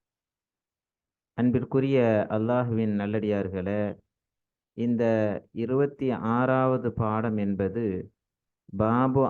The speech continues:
அர்கானி ஸலா, அர்கானு ஸலாவை பற்றி விளக்கக்கூடிய ஒரு பாடமாக இந்த இருபத்தி ஆறாவது பாடம் இருக்கின்றது. அன்பிற்குரியவர்களே, ரியாதுல் பதிஆ என்பது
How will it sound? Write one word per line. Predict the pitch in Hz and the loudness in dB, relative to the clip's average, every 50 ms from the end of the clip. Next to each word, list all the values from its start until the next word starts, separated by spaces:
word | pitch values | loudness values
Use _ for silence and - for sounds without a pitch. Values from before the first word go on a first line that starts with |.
| 107 | 0
அர்கானி | 110 117 110 - - 131 127 127 123 127 120 113 - | 0 -2 -2 -2 -2 -2 0 2 0 0 -2 -4 -6
ஸலா, | - - 104 101 101 107 107 104 98 - - _ _ _ _ _ _ _ _ _ _ _ _ _ _ _ _ _ | -6 -4 -4 -2 0 0 0 0 0 -2 -6 _ _ _ _ _ _ _ _ _ _ _ _ _ _ _ _ _
அர்கானு | 101 113 123 120 117 - 143 147 143 143 139 135 135 - | -2 -2 -2 -2 0 0 0 2 2 2 0 -2 -2 -4
ஸலாவை | - 123 117 113 120 117 117 113 104 - - - _ _ _ _ _ _ - 104 104 101 101 - | -4 -4 -2 0 0 0 0 0 0 -2 -6 -10 _ _ _ _ _ _ -6 -6 -4 -4 -2 -4
பற்றி | 107 92 - - - 117 120 120 120 117 110 - - - _ - | -4 -4 -4 -8 -6 -4 -4 -2 -2 -2 -4 -6 -10 -12 _ -2
விளக்கக்கூடிய | 101 107 113 113 110 - 113 107 - - 101 98 92 98 95 98 104 110 113 117 101 - - | 0 0 0 0 0 -2 -2 -2 0 0 0 0 0 0 0 2 2 2 0 0 -2 -2 0
ஒரு | 107 104 110 - - | 0 0 0 -2 0
பாடமாக | 101 98 104 107 107 98 104 101 98 95 95 95 101 113 117 107 95 92 92 - - _ _ - 107 | -2 0 0 0 0 0 0 0 0 -2 -2 -4 -4 -2 -2 -2 -2 -4 -6 -8 -12 _ _ -4 -4
இந்த | 110 104 104 101 98 107 | -2 0 0 0 0 0
இருபத்தி | 107 113 117 113 117 - 110 104 95 95 | 2 0 0 0 -2 -4 -4 -2 -2 -2
ஆறாவது | 101 104 107 107 107 104 101 98 98 90 - 95 | -2 -2 0 0 0 0 -2 -2 -4 -4 -2 -2
பாடம் | 92 92 95 101 101 95 90 | -2 -2 -2 -2 -2 -4 -4
இருக்கின்றது. | 90 87 - 90 - - - - - - _ _ _ _ _ _ _ _ _ _ _ _ _ _ _ _ _ _ _ _ _ - | -6 -8 -8 -8 -10 -8 -10 -12 -14 -16 _ _ _ _ _ _ _ _ _ _ _ _ _ _ _ _ _ _ _ _ _ -2
அன்பிற்குரியவர்களே, | 120 131 135 131 131 - 131 117 117 117 117 113 113 110 117 117 123 131 135 135 135 131 - - - - _ _ _ _ _ | 0 2 2 2 4 2 2 4 4 4 4 4 4 2 2 2 2 2 2 2 2 -2 -4 -8 -16 -20 _ _ _ _ _
ரியாதுல் | - 98 110 113 123 123 131 135 131 131 127 123 110 | -8 -6 -4 0 0 2 2 2 2 2 0 2 0
பதிஆ | 113 110 113 123 120 113 113 117 110 | 0 0 0 -2 -2 0 0 0 0
என்பது | 107 104 104 104 107 107 120 | 0 -2 -2 -2 -2 -2 -2